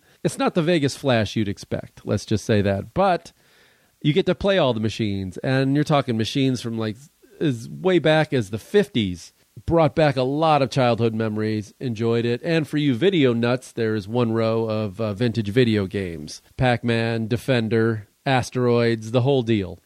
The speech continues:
So I spent five bucks and, uh, killed a couple hours in the Pinball Museum. So check it out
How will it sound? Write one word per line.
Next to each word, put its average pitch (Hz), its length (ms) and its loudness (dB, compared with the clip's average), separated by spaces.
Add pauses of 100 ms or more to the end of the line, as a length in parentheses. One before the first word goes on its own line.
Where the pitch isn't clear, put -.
(220)
So - 160 -2
I 143 40 2
spent 143 260 -2
five 147 340 0
bucks 143 380 -2
and, 127 560 -2
uh, 127 240 0
killed 139 260 -2
a 117 60 -8
couple 139 340 0
hours 117 420 2
in 120 120 -6
the 113 40 -4
Pinball 104 420 0
Museum. 95 420 -4
So 107 120 -6
check 147 240 -2
it 117 80 0
out 117 320 -2